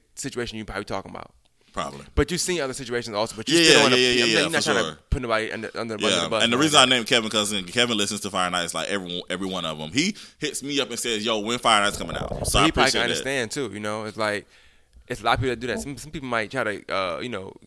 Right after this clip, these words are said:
Speaker 1: get cool with him. "Hey, you going, when you, when you going on set? I go with," you know, it's, it's like, it's, people, people gonna be attracted to your energy sometimes. So they gonna try to
Speaker 2: Mm.
Speaker 1: take your energy.
Speaker 2: Mm.
Speaker 1: That's something you gotta protect also. But if you got, like, a circle, like, you know, you got the V P N and the people you, you, you, you deal with,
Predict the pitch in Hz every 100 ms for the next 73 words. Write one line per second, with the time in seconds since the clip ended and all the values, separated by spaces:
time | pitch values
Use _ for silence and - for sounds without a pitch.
0 | - 113 127 - 139 117 135 135 113 -
1 | _ - - 151 127 135 156 139 - 143
2 | 151 165 156 151 143 147 - 117 123 131
3 | 123 131 135 127 - 139 151 135 _ -
4 | _ 135 - _ 190 185 143 _ _ 165
5 | 185 156 131 117 117 - 135 123 123 107
6 | 151 120 101 98 95 90 104 - 87 107
7 | 120 113 107 127 98 92 90 _ 95 92
8 | 85 113 117 113 107 110 123 - 117 120
9 | 98 95 - - - 117 131 160 135 113
10 | 98 - 139 123 101 107 131 117 127 110
11 | 107 123 - 117 127 107 - - _ _
12 | - 131 123 110 113 92 98 104 - 110
13 | 107 127 135 107 107